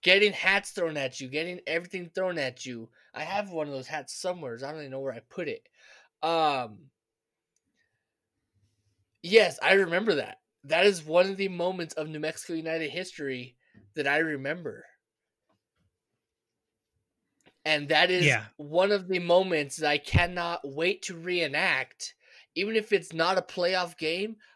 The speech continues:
Speaker 1: I expect to stay at the lab on May fifteenth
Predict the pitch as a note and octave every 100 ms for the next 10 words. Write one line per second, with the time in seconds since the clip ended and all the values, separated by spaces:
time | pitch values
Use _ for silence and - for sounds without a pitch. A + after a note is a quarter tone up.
0 | _ - G#3+ B3+ - - G#3+ G#3 F#3 -
1 | E3+ E3 E3 D3+ D3+ D3 C3 C3+ - _
2 | _ - D3+ D3 D#3 F3 - F3 - F#3+
3 | E3 C#3